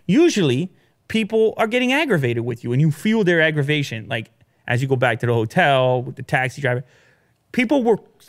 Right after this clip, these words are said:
the coolest when I was in that mental state. We went to, uh, the, we showed up at breakfast 'cause we had stayed up the whole night,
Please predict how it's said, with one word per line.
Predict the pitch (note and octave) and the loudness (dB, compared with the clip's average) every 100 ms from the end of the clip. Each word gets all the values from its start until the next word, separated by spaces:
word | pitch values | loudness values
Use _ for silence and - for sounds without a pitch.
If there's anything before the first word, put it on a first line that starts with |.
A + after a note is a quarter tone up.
| _ _ _ _ _ _ - | _ _ _ _ _ _ 0
the | G3 | 2
coolest | - D4+ F4 C#4+ F#3 C4 - - _ _ | 4 6 6 6 4 2 -4 -16 _ _
when | F#3 A#3+ | 0 2
I | B3 | 2
was | A#3 G#3+ | 2 2
in | G#3+ | 2
that | G#3 | 2
mental | F#3+ F#3+ F#3 | 0 0 -2
state. | - C#3+ - _ _ _ - - | 0 -2 -4 _ _ _ -10 0
We | G#3+ | 2
went | B3+ B3+ C4 | 4 2 0
to, | - B3+ A#3+ A#3 G#3+ | -4 -2 0 2 4
uh, | G3+ F3 D3+ C3 A2 F2 C#2+ E2+ - - | 4 4 2 2 -2 -4 -6 -10 -14 -8
the, | C#3 C#3 B2+ A2+ - _ _ _ | 0 4 4 2 -4 _ _ _
we | C#3 F3+ | 0 0
showed | - B3+ C4+ | 2 2 4
up | C4 G3+ | 2 0
at | C3+ | 0
breakfast | E3 F3+ - C3+ | 0 0 -2 -4
'cause | - C#3 | -2 0
we | C#3+ | 0
had | C3+ | 0
stayed | - E3 D#3+ | 0 0 0
up | - | 0
the | C3+ | 0
whole | D3+ C3+ | 2 2
night, | B2+ F#3+ | 2 0